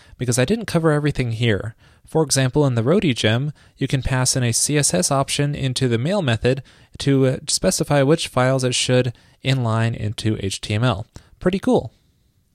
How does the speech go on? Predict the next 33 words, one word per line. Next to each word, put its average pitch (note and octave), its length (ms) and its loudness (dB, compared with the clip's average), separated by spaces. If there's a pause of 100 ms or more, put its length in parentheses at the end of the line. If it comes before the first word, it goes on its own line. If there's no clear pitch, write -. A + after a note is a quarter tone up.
(420)
Well, A#2+ 280 4
that B2 160 2
wraps C3+ 260 2
up C3+ 140 2
this B2 180 0
episode F3+ 480 2
on A2+ 200 -2
sending G3 400 -2
H - 260 -4
T - 120 -4
M C#3 80 0
L B2+ 140 2
email C#3+ 460 0 (280)
and A#2+ 200 0
automatically D#3 680 0
inlining C3+ 500 0
the A#2+ 80 2
C A2 200 0
S G#2+ 180 2
S G#2+ 240 2
through G2+ 200 0
Rails. D3 480 0 (340)
Hope A#3+ 140 0
you G3 80 -2
found D#3+ 220 0
this - 160 -4
useful. G#2 360 -4 (1120)
In A#2 160 2
the A#2+ 120 6
pro A#3+ 240 4
episode B2+ 360 2
this G#2+ 160 0
week, D3+ 280 -2